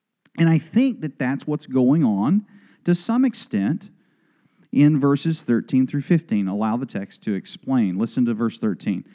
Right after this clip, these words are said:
"Since we have the same spirit of faith according to what has been written, 'I believed and so I spoke,' we also believe and so we also speak, knowing that he who raised the Lord Jesus will raise us also with Jesus and bring us with you into his presence.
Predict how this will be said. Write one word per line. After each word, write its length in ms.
"Since 320
we 140
have 520
the 100
same 440
spirit 440
of 120
faith 300
according 440
to 60
what 120
has 120
been 180
written, 300
'I 140
believed 420
and 100
so 160
I 80
spoke,' 420
we 140
also 400
believe 340
and 140
so 180
we 160
also 320
speak, 480
knowing 380
that 160
he 280
who 200
raised 360
the 60
Lord 240
Jesus 420
will 200
raise 320
us 160
also 420
with 180
Jesus 400
and 220
bring 240
us 180
with 240
you 160
into 420
his 180
presence. 500